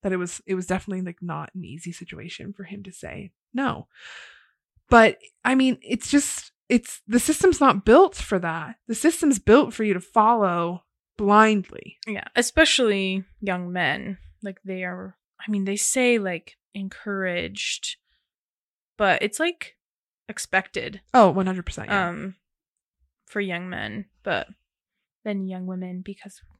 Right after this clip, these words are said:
Speaker 2: you know, we're too fragile.
Speaker 1: Yeah, we
Speaker 2: We
Speaker 1: can,
Speaker 2: get to
Speaker 1: we,
Speaker 2: decide.
Speaker 1: we can only do eighteen months. Oh, no.
Speaker 2: God, I always hated that.
Speaker 1: I, I just, yeah, and the fact that the women have to wait. I'm like, if anything, fucking men should have to wait
Speaker 2: I know.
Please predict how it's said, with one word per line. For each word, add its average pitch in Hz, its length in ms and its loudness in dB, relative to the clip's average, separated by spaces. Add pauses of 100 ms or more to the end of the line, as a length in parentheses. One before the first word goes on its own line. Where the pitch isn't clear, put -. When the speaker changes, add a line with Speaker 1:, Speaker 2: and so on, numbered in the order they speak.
Speaker 2:
you 208 100 -10
know, 190 100 -10
we're 196 140 -16
too - 200 -14
fragile. - 680 -14 (600)
Speaker 1:
Yeah, 240 220 -4
we 254 100 0
Speaker 2:
We 240 60 4
Speaker 1:
can, 330 60 6
Speaker 2:
get - 180 6
to 247 60 -2
Speaker 1:
we, 196 40 -2
Speaker 2:
decide. - 360 0
Speaker 1:
we - 100 8
can 320 160 2
only 226 220 2
do 214 220 -4
eighteen 247 580 -8
months. 117 420 -8
Oh, 277 200 -4
no. 247 680 -2 (680)
Speaker 2:
God, 196 460 -4 (140)
I 220 120 -6
always 277 180 -6
hated 196 360 -12
that. - 260 -6 (180)
Speaker 1:
I, 269 180 -2 (100)
I 233 180 2
just, 311 260 0
yeah, 196 260 6
and 220 100 4
the 220 60 6
fact 220 280 4
that 220 100 0
the 180 180 0
women 196 360 2
have 220 240 -2
to 202 100 0
wait. 190 380 0
I'm 247 100 4
like, 247 160 6
if 233 160 4
anything, 233 760 6
fucking 254 340 4
men 262 220 6
should 302 140 -2
have 190 200 -4
to 208 140 -2
wait 170 240 -2
Speaker 2:
I 311 140 4
know. 311 580 -6